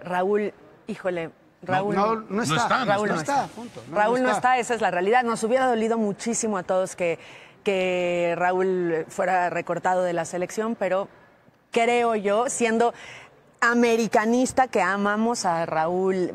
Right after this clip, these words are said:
Speaker 1: mexicana de hueso colorado, apasionada al fútbol, pues creo que Raúl hubiera sido la decisión correcta y llevar a Santi, creo yo.
Speaker 2: Eso parece ahorita, ¿no?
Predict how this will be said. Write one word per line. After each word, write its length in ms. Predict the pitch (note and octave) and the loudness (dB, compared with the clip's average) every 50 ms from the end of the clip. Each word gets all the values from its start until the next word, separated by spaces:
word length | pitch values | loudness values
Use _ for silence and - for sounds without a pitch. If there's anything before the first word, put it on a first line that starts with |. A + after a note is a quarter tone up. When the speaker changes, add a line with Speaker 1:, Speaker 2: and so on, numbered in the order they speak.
| B2+ A#2 C#3 | -6 -6 -4
Speaker 1:
mexicana 800 | G3 G3 G3 F#3+ F#3 - - G3+ - - G#3+ A3 A3 A3+ A3+ A3 | -2 -2 -2 -2 -4 -4 -8 -4 -2 0 0 0 0 0 0 0
de 120 | G#3 F#3+ | 0 0
hueso 340 | E3+ F3 F#3 F#3 - G3+ F#3 | 0 0 0 -2 -2 -4 -2
colorado, 400 | - F#3 F3 E3+ F3 F3+ F3+ F#3 | -2 0 0 2 2 2 2 0
apasionada 420 | E3+ F3+ E3+ E3 G3 F#3+ G3 G3+ | 0 -2 -2 -2 -2 -2 -2 -2
al 80 | G#3 G3+ | -2 -4
fútbol, 500 | - - G3 D#3 D#3 F#3 F#3 G#3 C4 - - - - - - - - _ _ _ - | -6 -10 -10 -6 -4 -2 -2 -2 -4 -6 -12 -20 -20 -20 -20 -20 -20 _ _ _ -14
pues 140 | G#3+ - - | -14 -10 -6
creo 140 | - B3+ | -4 -4
que 180 | A#3+ - B3 A#3+ | -2 0 0 0
Raúl 320 | A3+ A#3 A3 A3 A3+ A3+ | 2 0 0 2 0 0
hubiera 240 | A3 G#3 G#3+ G3+ G3+ | 0 0 0 0 -2
sido 240 | G3 - G3 F#3 F#3 | -2 -2 -2 -2 0
la 120 | F3 D#3+ | 0 -2
decisión 400 | D#3 D#3+ - - D3+ - F3+ E3+ | -4 -6 -10 -10 -10 -8 -8 -6
correcta 360 | E3 F3 E3+ E3 E3 E3 - E3+ | -4 -4 -4 -4 -4 -2 -4 -4
y 60 | D#3+ | -2
llevar 220 | D#3+ D3+ D3+ D3+ D#3 | -2 -2 -2 -2 -4
a 40 | |
Santi, 300 | D3+ - D3+ D3 C#3+ - - - - _ | -6 -8 -10 -10 -12 -14 -18 -20 -14 _
creo 220 | - E3 E3 E3 D#3 | -4 -2 0 0 0
yo. 120 | D3+ D3+ C#3+ - - - - | -2 -4 -6 -10 -18 -14 -8
Speaker 2:
Eso 260 | - D3+ - - G3+ G3 | -6 -4 -2 -2 -2 0
parece 340 | - E3 C3 D3 - - | 0 0 0 0 -2 -2
ahorita, 400 | C#3 A#2 A#2 C#3 C3+ - - - - - _ _ _ _ - - _ - | -2 -2 -2 -4 -6 -8 -10 -12 -12 -14 _ _ _ _ -20 -20 _ -4
¿no? 200 | A2 B2+ - | -4 -4 -4